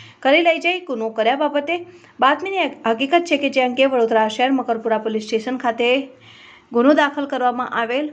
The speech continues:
ઉપરોક્ત મકરપુરા પોલીસ સ્ટેશનમાં નોંધાયેલ બળાત્કારના ગુનામાં સંડોવાયેલ આરોપીને શોધી સદર ગુનાને તાત્કાલિક ડિટેક્ટ કરવા સારું વડોદરા શહેર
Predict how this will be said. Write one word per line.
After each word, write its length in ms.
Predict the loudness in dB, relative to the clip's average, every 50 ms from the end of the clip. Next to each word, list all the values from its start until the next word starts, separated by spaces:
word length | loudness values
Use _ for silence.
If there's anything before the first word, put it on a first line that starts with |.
| -12 -18 -20 -20 -20 -16 -12
ઉપરોક્ત 320 | -6 0 2 2 2 0 0
મકરપુરા 460 | -2 0 0 0 0 4 4 4 4
પોલીસ 200 | 4 2 -2 0
સ્ટેશનમાં 460 | 0 -2 -2 -2 -2 -2 -2 0 0
નોંધાયેલ 340 | -2 -2 0 2 2 2 2
બળાત્કારના 520 | 2 0 0 0 0 2 2 2 4 2 0
ગુનામાં 380 | 0 2 2 2 2 0 -2
સંડોવાયેલ 460 | -2 -2 -4 -2 0 2 2 2 2
આરોપીને 420 | 2 0 -2 0 0 2 2 2 0
શોધી 300 | 0 0 0 0 0 -2
સદર 340 | 0 -4 -2 0 0 -2 -2
ગુનાને 440 | -2 0 2 2 2 2 2 0
તાત્કાલિક 500 | 0 0 0 0 0 0 -2 0 0 -2
ડિટેક્ટ 400 | -4 -6 -2 0 0 0 0 0
કરવા 300 | 0 2 2 4 4 2 2 0 -6 -18 -20 -20 -20 -20 -14 -4
સારું 340 | 0 2 2 4 4 4
વડોદરા 340 | 4 4 4 4 2 0 -2 -2
શહેર 380 | -2 -2 -4 -2 -2 -4 -6